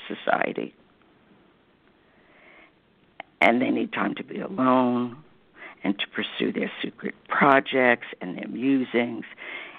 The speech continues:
and their communication with unseen worlds. And so when one is strongly influenced by Persephone, it takes a little while to,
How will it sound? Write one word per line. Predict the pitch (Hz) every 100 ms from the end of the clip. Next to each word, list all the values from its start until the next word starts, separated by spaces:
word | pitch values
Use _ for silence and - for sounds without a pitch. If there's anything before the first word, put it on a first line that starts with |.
| -
and | 127 135
their | 127
communication | 127 - 170 160 156 120 -
with | 101 143 -
unseen | 107 104 - 95 101 95
worlds. | 107 127 147 143 135 131 - - - _ _ _ _ _ _ _ _ _ _ _ _ _ _ _ _ _ _ _ _ - - - - -
And | 101 104 -
so | 127 123 - _ _ _
when | 127 123 123
one | 135 131 131 - _ _ -
is | 104 - -
strongly | - 135 180 202 160 123 85 87 143 _ _ _ _ _ _ _ _ _ _ _ _ _ _ _ _
influenced | 165 196 - 135 120 - -
by | 87 110
Persephone, | - 131 - 175 - - 127
it | 58 - _ _ _ _ _ -
takes | - -
a |
little | 302 311 285
while | 302 370 262 80 -
to, | 139 123